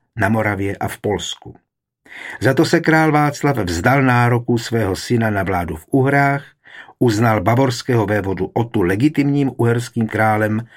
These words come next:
a odevzdal mu svatoštěpánskou korunu a obřadní roucha. Za dané situace to bylo nejlepší řešení. A ještě to byla důstojná pomsta Anžuovcům a také Habsburkovi.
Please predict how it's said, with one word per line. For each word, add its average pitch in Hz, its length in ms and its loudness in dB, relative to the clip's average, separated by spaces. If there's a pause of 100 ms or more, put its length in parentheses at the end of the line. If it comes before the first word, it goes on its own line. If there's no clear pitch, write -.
(320)
a - 140 -2
odevzdal 135 560 2
mu 123 120 0
svatoštěpánskou 92 1000 -4
korunu 123 560 0
a - 160 -8
obřadní 80 520 -6
roucha. - 480 -14 (840)
Za 92 180 -2
dané 117 300 0
situace 120 600 -2
to 90 180 -6
bylo 90 480 -4 (100)
nejlepší 98 520 -2
řešení. 85 520 -10 (680)
A 98 60 2
ještě 143 420 2
to 165 140 2
byla 117 260 2
důstojná 139 800 0
pomsta 113 640 -4
Anžuovcům 82 1040 -6 (260)
a 113 180 0
také 101 360 -8
Habsburkovi. - 680 -12